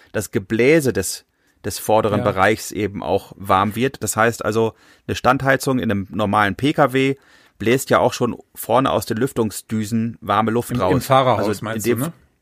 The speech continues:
Speaker 1: Im Fahrerhaus, genau, die Scheibe. Ähm, das ist ja beim Nugget eben nicht der Fall. Also wenn du da die Standheizung warm machst, dann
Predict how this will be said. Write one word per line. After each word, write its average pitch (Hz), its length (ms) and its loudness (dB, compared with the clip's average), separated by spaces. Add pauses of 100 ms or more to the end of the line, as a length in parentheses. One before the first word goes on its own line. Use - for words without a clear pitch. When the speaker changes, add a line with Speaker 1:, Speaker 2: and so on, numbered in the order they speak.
(120)
Speaker 1:
Im 113 120 -6
Fahrerhaus, 107 540 2
genau, 101 300 0
die 95 140 -10
Scheibe. 101 460 2 (760)
Ähm, 110 420 2
das 123 160 0
ist 143 120 -6
ja 131 80 2
beim 110 180 2
Nugget 131 280 2
eben 120 140 -6
nicht 139 180 -4
der 98 120 2
Fall. 92 200 0
Also 95 200 -2
wenn 104 80 0
du 107 100 -2
da 110 100 0
die 120 100 0
Standheizung 131 520 0
warm 127 220 2
machst, 139 260 -4
dann 113 260 0